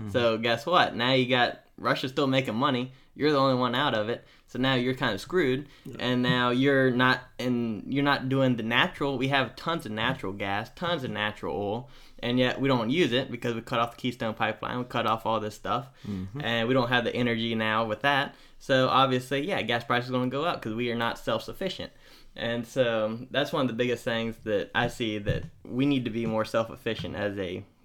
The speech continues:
Speaker 2: country to be able to ra-, not rely on these other nations that are obviously trying to screw us out of this stuff.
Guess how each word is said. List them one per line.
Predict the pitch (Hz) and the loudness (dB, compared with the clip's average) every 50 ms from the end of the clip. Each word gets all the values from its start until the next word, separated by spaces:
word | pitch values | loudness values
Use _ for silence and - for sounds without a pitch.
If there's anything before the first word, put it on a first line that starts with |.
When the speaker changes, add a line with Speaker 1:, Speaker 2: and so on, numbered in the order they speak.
| _ _ | _ _
Speaker 2:
country | - 139 131 123 131 - 107 101 98 - _ _ - _ _ _ | -2 -2 -2 -2 -2 -4 -6 -6 -6 -10 _ _ -20 _ _ _
to | _ 113 110 | _ -8 -4
be | 110 110 110 | -2 -2 0
able | 110 107 107 110 | 0 0 -2 -4
to | - - 113 110 104 101 101 98 95 98 98 - _ - - _ _ | -4 -4 -4 -2 -2 -2 -2 -4 -6 -8 -12 -14 _ -20 -20 _ _
ra-, | - 120 120 120 - | -2 0 0 2 2
not | 120 131 131 135 127 - - - | 4 6 6 6 4 0 -8 -6
rely | 117 120 110 104 113 117 120 117 110 107 104 | -4 -4 -2 2 4 6 8 8 6 6 4
on | 101 107 110 110 | 0 -2 -2 -2
these | 110 110 104 104 - - | -4 -4 -6 -8 -6 -4
other | 117 117 113 107 107 104 98 - | -2 -2 0 -2 -2 -4 -6 -4
nations | 117 123 120 117 - - 101 104 98 | -2 0 0 0 -2 -4 -8 -8 -6
that | 101 | -6
are | 110 - | -6 -2
obviously | - 113 113 110 113 101 - - 101 | 0 0 0 0 -4 -6 -6 -8 -10
trying | - - 113 107 104 | -4 -2 -2 -2 -2
to | - - | -4 -8
screw | - - 110 101 67 | -10 -8 -8 -8 -8
us | - - | -6 -6
out | 87 - 58 - | -6 -6 -6 -8
of | - | -10
this | - - | -14 -16
stuff. | - - - - | -16 -16 -18 -18